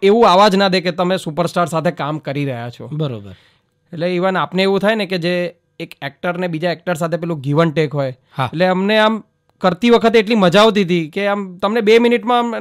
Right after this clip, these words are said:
Speaker 1: અમને બંનેને એવા પોઝિટિવ વાઇબ્સ આવી ગયા કે "Yes, you are my father and I am your son."
Speaker 2: વાહ.
Speaker 1: વાર્તા પતી ગઈ ત્યાં. પછી અમે અમારી રીતે કરતા અને અમારી જ રીતે બધું પરફોર્મ કરતા. એટલે વિપુલ સર ખાલી અમને કહેતા કે "આવું કંઈક જોઈએ છે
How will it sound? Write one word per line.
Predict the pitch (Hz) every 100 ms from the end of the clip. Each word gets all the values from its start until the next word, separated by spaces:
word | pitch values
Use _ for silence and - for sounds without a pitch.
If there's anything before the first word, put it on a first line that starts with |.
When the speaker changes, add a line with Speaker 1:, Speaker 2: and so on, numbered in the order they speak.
| -
Speaker 1:
અમને | 196 226
બંનેને | 214 214 233 233
એવા | 226
પોઝિટિવ | 226 185 175 190 214
વાઇબ્સ | 175 180 175
આવી | 165
ગયા | 147 156
કે | 165 175
"Yes, | 175 170 -
you | 175
are | 196
my | 196
father | 190 170 170 202 196
and |
I | 170 170
am | 180
your | 175 147 165
son." | 143 120 _ _ 156
Speaker 2:
વાહ. | 160 113 _ _ -
Speaker 1:
વાર્તા | 160 165 185
પતી | 160 160
ગઈ | 143 135
ત્યાં. | 117 107 _ _ -
પછી | 175 180 233
અમે | 220 226
અમારી | 196 202 208
રીતે | 185 196
કરતા | 170 160 165 139
અને | 117 147 165 170 165 165
અમારી | 156 175 185
જ | 175
રીતે | 165 180
બધું | 170 175
પરફોર્મ | 175 151 170 160
કરતા. | 143 131 143
એટલે | 160
વિપુલ | 147 143 175
સર | 170
ખાલી | 165 165 170
અમને | 165
કહેતા | 156 160 143
કે | 135 147
"આવું | - 135 160 175 175
કંઈક | 175 156
જોઈએ | 135 160 165 135
છે | 120 107